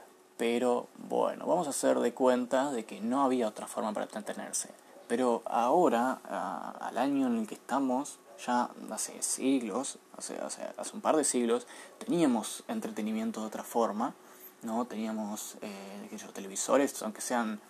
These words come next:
sin color, blanco y negro, teníamos forma de entretenernos. Pero había gente que seguía apoyando este, estos, estos circos o estas,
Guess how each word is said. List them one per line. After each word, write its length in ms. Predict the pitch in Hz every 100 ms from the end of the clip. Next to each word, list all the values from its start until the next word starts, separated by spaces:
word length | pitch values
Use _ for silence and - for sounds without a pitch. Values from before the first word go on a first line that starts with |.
| - -
sin 280 | - 120 117
color, 480 | - 110 107 127 165 - - -
blanco 220 | 113 110
y 40 |
negro, 380 | 107 101 107 175 - - - - -
teníamos 560 | - 151 135 101 - - -
forma 180 | 113 104
de 40 |
entretenernos. 480 | 107 104 98 98 - -
Pero 260 | 147 170 165 -
había 220 | 165 156
gente 480 | 165 160 156 156 - - - -
que 100 | 120
seguía 520 | - - 156 165 147
apoyando 580 | 139 117 - 120 117 117
este, 460 | 117 - 131 120 - -
estos, 500 | - - 120 - -
estos 220 | - -
circos 640 | - 135 143 - 139 139 -
o 160 | 110 113
estas, 460 | - - 160 -